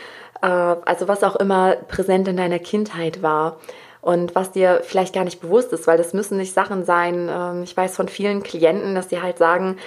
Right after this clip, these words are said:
„Ja, aber meine Kindheit, ich hatte eine schöne Kindheit, so war alles in Ordnung.“ Und,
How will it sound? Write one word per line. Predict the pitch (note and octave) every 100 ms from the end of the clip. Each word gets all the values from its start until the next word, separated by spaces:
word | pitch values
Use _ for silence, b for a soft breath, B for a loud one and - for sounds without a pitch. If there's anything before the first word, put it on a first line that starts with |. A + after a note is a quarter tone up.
| B B
„Ja, | - E3 F3+ F3+ E3+
aber | E3+ E3+
meine | E3+ F#3+
Kindheit, | - G#3 G3 G3 F#3+
ich | D3+ - -
hatte | F3 F3 F3+ F3
eine | E3
schöne | - A#3+ G#3
Kindheit, | - E3 E3+ D#3+
so | D#3
war | D#3+
alles | D#3+ E3+
in | F#3
Ordnung.“ | E3+ G#3 G#3+ D#3+ D3
Und, | D#3+